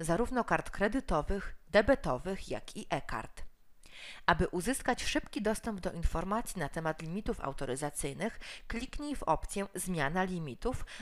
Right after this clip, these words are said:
widoczną pod nazwą i typem karty, dla której chcesz zmienić limity. My zdecydowaliśmy się na kartę kredytową Visa Classic. Pojawią się dwa okna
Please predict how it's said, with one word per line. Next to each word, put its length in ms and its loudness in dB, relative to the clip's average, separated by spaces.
widoczną 520 4
pod 220 6
nazwą 640 2
i 80 -6
typem 360 4
karty, 500 0
dla 180 4
której 320 0
chcesz 320 2
zmienić 400 -6
limity. 460 -2
My 340 6
zdecydowaliśmy 960 0
się 260 0
na 140 2
kartę 420 4
kredytową 600 0
Visa 280 4
Classic. 420 0
Pojawią 480 6
się 200 -2
dwa 380 8
okna 540 2